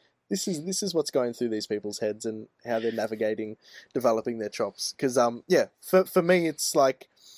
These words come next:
y-, and, and it, it, it's, actually, what's, what's the way of saying this? I actually feel a little bit more human hearing your stories because it's like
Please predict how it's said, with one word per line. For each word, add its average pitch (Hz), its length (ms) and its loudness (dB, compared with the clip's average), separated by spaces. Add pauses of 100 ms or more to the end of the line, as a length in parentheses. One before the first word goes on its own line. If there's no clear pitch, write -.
(260)
y-, 151 120 -16 (280)
and, 165 220 4
and 170 180 -2 (140)
it, 180 120 -6 (180)
it, 185 180 0
it's, - 400 -2 (400)
actually, 147 200 -2
what's, 156 200 -2
what's 180 160 -2
the 202 60 2
way 165 200 6
of 139 60 2
saying 135 320 0
this? 110 180 -6 (1000)
I 175 140 8
actually 247 220 0
feel 233 180 4
a - 20 8
little 180 220 6
bit 185 140 4
more 170 160 4
human 151 400 0
hearing 143 340 2
your 127 220 4
stories 170 340 2
because 147 240 0
it's 135 100 -2
like 135 200 4